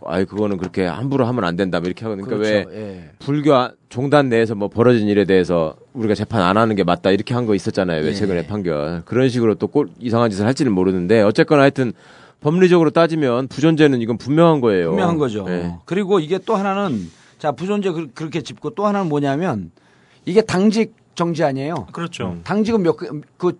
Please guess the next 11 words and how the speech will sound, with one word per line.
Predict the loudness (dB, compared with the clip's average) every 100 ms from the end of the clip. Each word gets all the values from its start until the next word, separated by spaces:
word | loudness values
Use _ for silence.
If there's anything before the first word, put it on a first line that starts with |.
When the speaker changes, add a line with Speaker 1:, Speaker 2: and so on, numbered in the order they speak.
| _
Speaker 2:
지금 | -8 -4
정청래 | -4 -2 -2 -2 -2 -2 -4 -6 _ _
그 | -4 -2 -2 -4 -8 -12 _
의원이 | -2 -2 -2
안고, | -4 -6 -6
갖고 | -10 -8 -6
있는 | -4
당직이 | -4 -4 -4
몇 | -6 -6
개예요? | -8 -12 -4
Speaker 3:
최고위원이랑 | -2 2 2 0 -2 -2 -4 -4